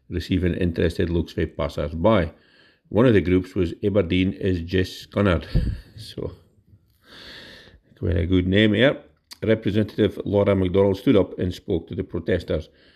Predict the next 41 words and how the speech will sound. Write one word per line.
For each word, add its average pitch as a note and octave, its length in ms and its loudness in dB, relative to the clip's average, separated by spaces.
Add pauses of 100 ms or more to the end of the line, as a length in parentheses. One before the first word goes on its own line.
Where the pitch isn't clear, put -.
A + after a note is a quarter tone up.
(160)
She - 160 -10
said F#2 160 2
the F2 80 0
cuts F#2+ 260 2
are F#2+ 80 0
having F#2 160 0
a F2+ 80 -2
devastating G2 500 2
impact E2+ 380 -4
on F2 80 -4
the E2 60 -4
folk E2+ 360 -4 (380)
and E2+ 160 -8
communities F2 400 -2
of E2+ 60 0
Aberdeen. E2+ 440 2 (460)
"We F2 80 -4
want G2+ 160 2
to G2 80 0
send F#2 200 -2
a F2 60 2
message F2+ 360 0
to G#2 60 -4
local - 300 2
councillors, F2 540 -2 (520)
eh, E2+ 340 -2 (500)
Westminster F2+ 720 0
and E2+ 100 -4
Scottish F2 360 0
Government E2 360 -2
that E2 140 -4
enough D#2+ 300 -2
is E2 120 -8
enough." F#2 320 -2 (720)
Several F#2 380 0
protesters F2+ 720 -2
held E2+ 240 -2
up D#2 180 -2
banners E2 360 -4
and - 260 -8
placards. F2+ 480 0